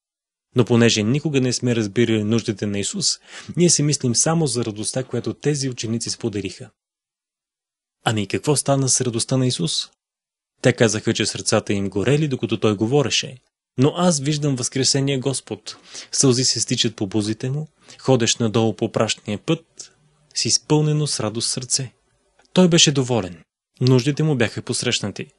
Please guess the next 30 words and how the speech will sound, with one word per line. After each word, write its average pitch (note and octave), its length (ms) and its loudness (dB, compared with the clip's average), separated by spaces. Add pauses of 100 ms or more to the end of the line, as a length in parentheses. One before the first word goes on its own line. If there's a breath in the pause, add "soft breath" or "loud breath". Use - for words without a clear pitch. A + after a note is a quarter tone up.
(440)
Докато A#2+ 320 2
светът - 360 -4
чакаше, C#3+ 460 0
Исус D#3 520 0
забави A2 500 0
с - 100 -2
няколко G#2+ 400 -2
часа D3 300 0
целия E3 360 0
план D#3 300 -2 (260 loud breath)
за - 160 0
изкуплението, C#3 600 -2
само G3+ 400 2
за F3 160 0
да D#3 100 -2
говори. B2 500 -6 (680)
Виждам F3+ 460 4
Исус D#3 500 2
преизпълнен A#2+ 720 2
с - 120 -2
радост. G2 420 -2 (520)
Той A2+ 160 2
беше A2 300 2
послужил. G#2+ 520 -4 (420)
В - 80 -20
прославеното D#3+ 680 2
си B2 180 0
тяло D#3+ 260 2
той C#3 240 2
живя A#2 280 2